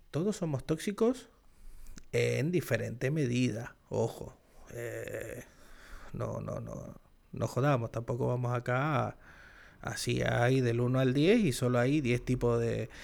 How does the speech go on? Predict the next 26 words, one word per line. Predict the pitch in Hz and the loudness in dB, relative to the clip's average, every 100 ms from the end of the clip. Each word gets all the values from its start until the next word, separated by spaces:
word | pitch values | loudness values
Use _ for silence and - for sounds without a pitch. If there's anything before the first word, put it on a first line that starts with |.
| - - | -12 0
de | 113 | 2
toxicidad, | 113 110 120 - 113 147 143 | 2 0 -2 -2 -2 0 2
diez | 120 | 2
niveles, | 120 117 151 127 113 | 2 2 4 2 0
no. | 120 131 117 - - - - - | 0 0 -2 -10 -16 -14 -12 -10
Eh, | 107 98 98 - | -8 -6 -6 -6
son | - 143 | -2 0
muchas | 135 127 113 | 0 -2 -4
las | 117 | -4
cosas, | - 110 - 117 | -4 -6 -4 -8
¿no? | 117 127 | -6 -8
Entonces, | - - 117 120 - - - - - | -10 -12 -12 -12 -18 -20 -20 -14 -8
eso | 117 135 | -2 2
ya | 123 123 123 120 - - - - | 4 4 4 2 -4 -14 -20 -14
se | - 123 | -2 2
lo | 117 | 4
dejo | 127 123 | 2 2
yo | 120 127 | 2 4
a | |
los | 123 - | 2 0
psicólogos | - 147 180 127 117 | 0 2 4 4 2
que | 120 | 0
para | 117 120 | 0 0
eso | - | 0
han | 113 | -2
estudiado. | 107 - - - | 0 0 0 -4